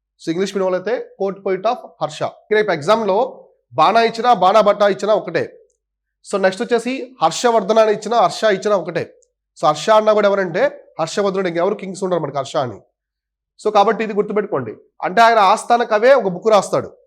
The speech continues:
So, అంటే ఆయన ఉన్నాడని చెప్పేసి అర్థం కదా, ఆధారం. So, హర్షవర్ధనుడికి సంబంధించినటువంటి సోర్స్, మేజర్ సోర్స్ వచ్చేసి హర్షచరిత్ర. హర్షచరిత్ర అంటే ఏంటంటే ఆయన గురించి అనమాట, బయోగ్రఫీ అంటారు కదా. So, ఆ విధంగా హర్షవర్ధనుడికి సంబంధించినటువంటి బయోగ్రఫీ హర్షచరిత్ర.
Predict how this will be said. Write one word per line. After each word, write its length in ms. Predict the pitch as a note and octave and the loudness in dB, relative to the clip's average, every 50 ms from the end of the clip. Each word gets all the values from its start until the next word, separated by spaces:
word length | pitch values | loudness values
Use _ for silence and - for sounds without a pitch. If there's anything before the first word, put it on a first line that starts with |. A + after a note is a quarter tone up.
| _ _ - - | _ _ -12 -4
So, 80 | - F3 | -2 -2
అంటే 160 | F#3+ G3+ G#3+ | 2 4 2
ఆయన 100 | G#3+ G3+ | 2 2
ఉన్నాడని 300 | F#3 G3+ A3 A3+ A3 G#3 | 2 0 2 0 2 0
చెప్పేసి 260 | G3+ G#3 G#3+ G3 - | 0 -2 -2 -4 -4
అర్థం 220 | E3+ E3+ F#3 F#3+ | -4 -2 -2 -2
కదా, 160 | F3 D#3 C#3 C#3+ | -2 0 2 2
ఆధారం. 320 | D#3 E3+ E3+ D3 B2+ - - - _ _ _ _ _ _ _ _ _ - | 4 4 2 2 0 -4 -12 -20 _ _ _ _ _ _ _ _ _ -4
So, 60 | D#3+ | -4
హర్షవర్ధనుడికి 540 | D#3 D#3 - G#3 G#3+ G#3 F#3+ G3+ G#3 G3 G3 | -4 -4 -4 -4 -2 -2 0 -2 -2 -2 -2
సంబంధించినటువంటి 800 | F#3+ F#3 F#3+ G3 F#3+ F#3 F#3 F#3 F3+ F3+ F3 E3 A3+ D4 C#4+ | -4 -4 -4 -4 -6 -6 -6 -8 -10 -8 -6 -6 -6 -6 -6
సోర్స్, 320 | - - F#3+ G3 F#3 - F3+ | -6 -4 -4 -2 -2 -4 -4
మేజర్ 300 | E3 D#3+ F3 F3+ F#3+ F#3 | -4 -4 -2 -2 -4 -4
సోర్స్ 300 | G3 F3+ F3 E3+ D#3+ E3 | -4 -6 -6 -4 -6 -6
వచ్చేసి 300 | D#3+ - A3+ C#4+ - _ _ _ _ _ _ _ - D#3+ | -6 -6 -6 -10 -10 _ _ _ _ _ _ _ -10 -10
హర్షచరిత్ర. 640 | D#3 - - - A3 G#3+ G#3 G#3+ F#3+ G3+ B3+ C#4+ - - - _ _ _ - D#3+ | -10 -8 -2 0 0 0 0 0 0 0 0 0 -4 -12 -20 _ _ _ -4 -4
హర్షచరిత్ర 500 | F3 F3 - - A#3+ A#3 A#3+ G#3 A#3+ A#3+ | -4 -4 -2 0 0 0 0 0 2 2
అంటే 260 | A#3 A3+ G3+ A3 A3 | 2 2 2 0 -2
ఏంటంటే 520 | G#3+ G#3 G#3 G#3 F#3+ B3 C4+ C#4 C4+ - - | 0 -2 -2 -2 0 0 0 0 -2 -2 -2
ఆయన 200 | E3+ F#3 G3 G3 | 0 0 0 0
గురించి 240 | G3+ A3 A3 F#3 G#3+ | -2 -4 -4 -6 -4
అనమాట, 280 | G3 F3+ E3 C#3 B2+ | -4 -2 -4 -4 -4
బయోగ్రఫీ 480 | C3 B2 D3+ D#3+ G3 F#3+ G#3+ G#3 G3 G#3 | -4 -2 0 0 2 2 0 -2 0 -2
అంటారు 240 | F#3 E3+ D#3+ D#3 C#3 | -4 -2 -2 -2 -2
కదా. 240 | C3+ D3 F#3+ A#3+ A#3+ - _ _ _ - - | -2 -2 -2 -4 -4 -10 _ _ _ -6 -2
So, 80 | E3 | 0
ఆ 80 | D#3+ E3+ | 0 0
విధంగా 360 | F3+ F#3 F3+ E3+ C#3+ A2+ - - _ _ _ _ _ _ _ _ - | 2 0 -2 -2 -4 -8 -10 -12 _ _ _ _ _ _ _ _ -8
హర్షవర్ధనుడికి 520 | D#3 D3 - G#3 G#3+ G#3+ F#3+ G3+ G3+ G3+ | -8 -4 -2 0 0 0 0 0 -2 -2
సంబంధించినటువంటి 640 | F#3+ G3 F#3 F#3 G3 G3 F#3+ F#3 F#3 F#3+ F#3 F3+ F#3 | -2 -2 -2 -2 -2 -2 -2 -4 -4 -6 -6 -4 -4
బయోగ్రఫీ 540 | E3+ D#3+ D#3+ F3+ F3 F#3 F3+ F3 F3+ G#3+ A#3 | -2 0 0 0 0 -2 -2 -2 0 -2 0
హర్షచరిత్ర. 560 | F#3+ D#3+ - - - E3+ D3+ C#3+ - C3 G#2+ | -2 -4 -4 -4 -6 -6 -6 -4 -6 -8 -10